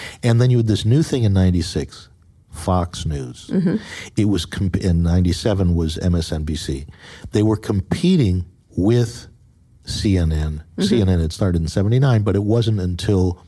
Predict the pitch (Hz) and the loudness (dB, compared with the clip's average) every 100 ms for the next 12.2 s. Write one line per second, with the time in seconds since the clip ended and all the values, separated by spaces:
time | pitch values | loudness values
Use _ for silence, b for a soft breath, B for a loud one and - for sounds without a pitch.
0 | - 87 82 123 117 90 85 92 85 90 | -8 -6 -2 2 2 2 0 0 0 0
1 | 90 82 - 80 78 71 67 67 69 - | 0 -2 -4 -4 -4 -4 -4 -6 -10 -12
2 | 202 165 - 170 - 113 117 - 120 107 | -2 -2 -2 -8 -2 0 2 2 2 0
3 | B B - 175 220 190 143 - 123 147 | B B 0 2 4 4 2 0 0 2
4 | 175 147 175 156 143 165 151 - 104 82 | 2 4 4 4 4 2 0 -2 -4 -2
5 | 76 67 - 101 110 107 104 - 117 107 | -2 -4 -2 0 0 -2 -6 -4 -4 -4
6 | - - 156 175 110 95 90 87 85 98 | -6 0 2 2 2 2 2 2 0 -2
7 | 90 104 90 - 131 120 95 98 98 98 | -2 -2 -2 -2 2 2 2 2 2 2
8 | 90 - B B B B _ - 87 85 | 0 -8 B B B B _ 0 2 2
9 | 82 - 101 98 - 95 - - 104 95 | 0 0 0 0 -2 -2 -2 -4 0 2
10 | 87 78 76 80 78 76 73 - 69 69 | 2 0 -2 -2 -2 -4 -4 -4 -4 -6
11 | - - 85 92 - 101 92 82 - 113 | -10 -4 0 0 0 0 0 -2 0 2
12 | 113 | 2